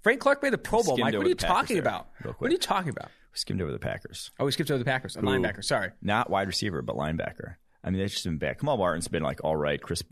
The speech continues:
Speaker 2: Barnes, all right. But again, rookies weren't high draft picks, fifth rounder in U D F A. Um,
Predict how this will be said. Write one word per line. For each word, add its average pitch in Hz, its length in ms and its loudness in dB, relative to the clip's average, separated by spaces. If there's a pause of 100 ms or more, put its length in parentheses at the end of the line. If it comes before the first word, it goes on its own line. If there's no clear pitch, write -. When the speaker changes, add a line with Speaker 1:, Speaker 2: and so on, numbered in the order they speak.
(180)
Speaker 2:
Barnes, 76 320 0
all 62 140 0
right. 65 220 0
But - 80 -10
again, 65 420 -4
rookies 82 520 -2 (340)
weren't 80 180 -2
high 85 80 0
draft 71 300 -4
picks, 62 220 -6
fifth - 260 -10
rounder 73 260 -2
in 69 60 -2
U 69 120 -2
D 60 120 -2
F - 140 -6
A. 64 280 -2 (420)
Um, 73 440 -2